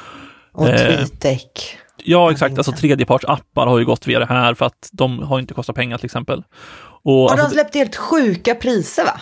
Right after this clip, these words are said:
Speaker 2: i, <laughs> ja, alltså, de priserna, jag ska försöka hitta dem för jag har dem inte framför mig nu. Men, eh, alltså, det var helt sinnessjukt hur mycket det kostade. <laughs> Alltså, det var liksom, jag tror det var typ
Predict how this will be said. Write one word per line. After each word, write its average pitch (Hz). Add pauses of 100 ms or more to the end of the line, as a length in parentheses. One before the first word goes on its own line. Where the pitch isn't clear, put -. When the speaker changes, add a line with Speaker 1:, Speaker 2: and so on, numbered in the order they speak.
(120)
Speaker 2:
i, 147 (160)
<laughs> -
ja, 135 (200)
alltså, 139
de 139
priserna, 127 (100)
jag -
ska -
försöka -
hitta 127
dem 107
för -
jag 139
har 123
dem 120
inte 127
framför 131
mig 135
nu. 131 (480)
Men, 127 (340)
eh, 127 (840)
alltså, 135
det 123
var 120
helt 117
sinnessjukt -
hur 131
mycket 113
det 127
kostade. - (300)
<laughs> -
Alltså, 139
det 147
var 139
liksom, 131 (680)
jag -
tror 151
det 143
var 139
typ 127